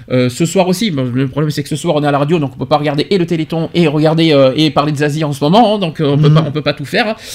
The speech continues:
Speaker 1: Mais, euh, je, euh, par rapport à ce que j'ai vu, euh, à dix-neuf heures, je trouve qu'elle a l'air bien,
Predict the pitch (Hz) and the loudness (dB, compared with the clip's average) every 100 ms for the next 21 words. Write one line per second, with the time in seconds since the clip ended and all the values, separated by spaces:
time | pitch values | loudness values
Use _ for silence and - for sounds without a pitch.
0 | - - - 156 170 208 180 165 165 190 | -14 -12 -8 0 4 6 6 4 4 4
1 | 185 180 170 147 160 214 202 247 220 220 | 4 4 4 0 0 -2 2 0 0 -2
2 | 202 202 214 190 165 151 170 170 165 277 | 0 2 2 4 2 0 -2 -4 -2 -4
3 | 262 247 226 202 190 208 160 185 | -4 -8 -4 -2 -2 -4 -4 -4